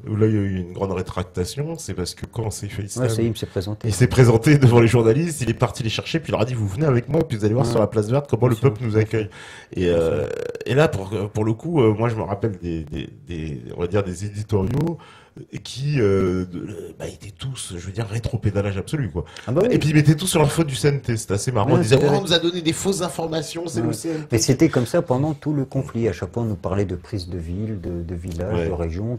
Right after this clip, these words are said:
Speaker 1: Mais la
Speaker 2: qu'on
Speaker 1: prise de Brega aussi, qui a été,
Speaker 2: Brega,
Speaker 1: euh,
Speaker 2: qui a jamais, qui n'a jamais été prise.
Speaker 1: qui a ja-, ouais.
Speaker 2: Jamais.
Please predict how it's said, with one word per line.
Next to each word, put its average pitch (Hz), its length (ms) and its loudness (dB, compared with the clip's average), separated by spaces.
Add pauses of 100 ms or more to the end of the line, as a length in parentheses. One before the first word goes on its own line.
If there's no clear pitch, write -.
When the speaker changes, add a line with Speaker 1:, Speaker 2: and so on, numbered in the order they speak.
(100)
Speaker 1:
Mais 104 80 2
la 110 100 2
Speaker 2:
qu'on - 80 -4
Speaker 1:
prise - 140 -6
de 120 80 -4
Brega 123 460 -2
aussi, 104 340 -8
qui 101 100 -10
a 92 40 -6
été, 98 80 -4
Speaker 2:
Brega, 110 260 4
Speaker 1:
euh, - 20 6
Speaker 2:
qui - 120 -2
a 90 40 2
jamais, 104 220 0
qui - 120 -10
n'a 139 160 0
jamais 127 220 -2
été 120 160 -6
prise. 139 200 -6
Speaker 1:
qui 127 100 -4
a - 20 -2
ja-, 110 200 -8
ouais. 117 260 -8
Speaker 2:
Jamais. 123 300 0